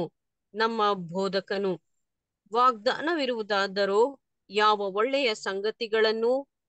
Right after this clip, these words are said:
ಹಿಡಿದಿಟ್ಟುಕೊಳ್ಳಲಾಗದೆಂಬುದು. ನಮಗೆ ಅಗತ್ಯವಿರುವ ಹಾಗೂ ಪ್ರಯೋಜನಕಾರಿಯಾಗಿ ಅವುಗಳನ್ನು ಬಳಸಿಕೊಳ್ಳಲು ನಮ್ಮಲ್ಲಿನ ಸ್ಥಿತಿಯ ಅನುಸಾರವಾದ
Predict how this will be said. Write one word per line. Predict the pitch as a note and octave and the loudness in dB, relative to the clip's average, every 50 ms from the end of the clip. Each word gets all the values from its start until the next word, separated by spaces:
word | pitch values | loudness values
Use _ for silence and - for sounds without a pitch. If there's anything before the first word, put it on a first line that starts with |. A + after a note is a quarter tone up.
| _ _ _ - - _ _ _ _ _ _ | _ _ _ -20 -20 _ _ _ _ _ _
ಹಿಡಿದಿಟ್ಟುಕೊಳ್ಳಲಾಗದೆಂಬುದು. | - B3+ C4 C#4 A3+ C4+ C4 _ - - - - A3+ A3 G#3 G#3+ A3 G#3+ G#3 G3 G3+ G3+ G#3+ G3+ F#3 F#3+ F#3 F3+ F3+ F#3 F3 F3+ F3 _ _ _ _ _ _ _ _ _ _ _ _ _ _ _ - | -6 -2 -2 -2 -2 -2 -6 _ -8 -10 -6 0 2 2 4 4 4 4 6 4 4 4 2 -2 -2 -2 -4 -4 -4 -4 -4 -6 -8 _ _ _ _ _ _ _ _ _ _ _ _ _ _ _ -2
ನಮಗೆ | A#3 B3+ C#4 D4 F4 C4 B3+ A#3 | 0 0 2 2 2 4 4 4
ಅಗತ್ಯವಿರುವ | A3+ - G#3 G#3 G#3 B3 B3 _ - C4+ A#3 G#3 G#3 G3+ G3 F#3 F#3+ G3 G#3+ C4 D4 - - - | 4 4 2 2 2 0 -2 _ 0 0 0 0 0 -2 -2 0 2 2 2 2 0 -2 -2 2
ಹಾಗೂ | A#3 G#3+ G#3 F#3 G3 | 2 2 2 2 -4
ಪ್ರಯೋಜನಕಾರಿಯಾಗಿ | F#3+ - - G3 F#3+ F#3 G3 G#3 G#3+ G#3 A3+ G#3+ G#3+ G3+ G3+ - - G3 F#3+ F#3 F#3 F#3 F#3 F3+ F#3+ A#3 G#3+ B3+ A#3+ F#3 D#3 _ _ _ _ _ _ _ _ - | -6 -4 -4 -2 -2 0 2 0 0 0 -2 -4 -4 -6 -6 -4 -2 -2 -2 -2 -2 0 0 2 0 0 0 0 0 0 -2 _ _ _ _ _ _ _ _ 0
ಅವುಗಳನ್ನು | A3 A#3+ C4 A#3+ A#3+ B3+ B3 A#3 A#3 A3+ G#3+ G#3 | 2 2 2 4 4 2 2 2 0 0 -2 -2
ಬಳಸಿಕೊಳ್ಳಲು | G3+ F#3 F#3+ F#3+ G3+ A3 B3+ - D4+ C4 - - G#3 G3 G3 G3 G3 F#3+ G3+ A3+ | -2 -2 -2 0 0 0 -2 -4 -8 -6 -2 -2 0 2 2 2 2 4 2 2
ನಮ್ಮಲ್ಲಿನ | A#3+ G#3+ F#3+ G#3 G#3+ G#3+ G#3 G#3 G3 F#3+ F#3 F3+ F3 | 2 2 0 0 0 -2 -2 -2 -2 -2 -2 -2 -4
ಸ್ಥಿತಿಯ | F#3 - - - - C4 - - D#4 C#4+ A#3+ A3 - - | -4 -6 -10 -6 -6 -6 -4 0 2 4 4 4 4 2
ಅನುಸಾರವಾದ | G3 G#3+ G#3+ - - A#3 G#3+ G#3 G3+ F#3+ G3 G3 F#3 F#3 F#3 F#3+ F#3 | 2 2 2 2 2 4 4 4 4 4 2 0 2 4 4 4 4